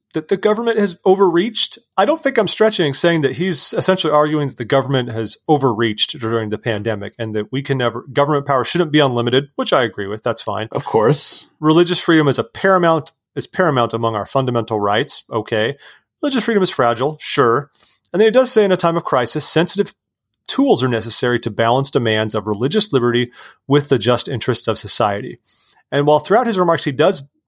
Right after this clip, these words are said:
Speaker 1: a couple of times qualify his remarks by saying, "Look, I wanna be clear. Like, I know that the covid situation is unprecedented. Like, this has required drastic action."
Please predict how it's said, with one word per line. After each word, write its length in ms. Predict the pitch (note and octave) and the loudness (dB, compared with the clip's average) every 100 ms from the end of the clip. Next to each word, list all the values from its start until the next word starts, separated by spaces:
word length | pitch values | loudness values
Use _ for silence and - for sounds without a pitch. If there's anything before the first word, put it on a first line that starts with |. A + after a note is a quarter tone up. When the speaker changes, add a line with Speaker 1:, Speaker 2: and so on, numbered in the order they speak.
| _ | _
Speaker 1:
a 80 | D3+ | -4
couple 260 | - D3+ E3+ | -4 -2 -2
of 80 | - | -2
times 580 | D3 C3+ C#3+ E3+ - - - | -2 0 -2 -4 -6 -10 0
qualify 400 | D3 C#3+ D3 C#3 | 2 2 2 0
his 160 | C#3 | 0
remarks 400 | D3+ A#2+ A2+ - | -2 -2 -2 -4
by 120 | A#2+ | -6
saying, 280 | A#2 - B2+ | -4 -4 0
"Look, 160 | F3 B2 | 0 2
I 20 | |
wanna 180 | A#2 F3+ | 0 0
be 120 | F#3+ | 0
clear. 200 | G#3 F#3+ | 2 2
Like, 140 | A#2+ | 2
I 80 | G#2+ | 0
know 220 | A2+ C#3+ | 0 0
that 180 | C#3+ A2 | 0 -4
the 140 | A#2 G#2+ | -8 -4
covid 320 | C#3 D#3 C#3+ | -2 0 -2
situation 500 | D3+ C3+ C#3+ D3+ B2 | -2 2 2 0 -4
is 80 | A2 | -4
unprecedented. 640 | G#2 F3+ - F3 F3 E3 | -2 -2 0 0 0 0
Like, 140 | A#2+ A2 | -4 -6
this 180 | A2 | -8
has 60 | - | -8
required 340 | B2 C3 A2+ | -4 -2 -2
drastic 420 | G#2 A2+ A2 A2+ - | 0 0 0 -6 -8
action." 460 | A2 A2+ - C#3 | -6 -6 -10 -14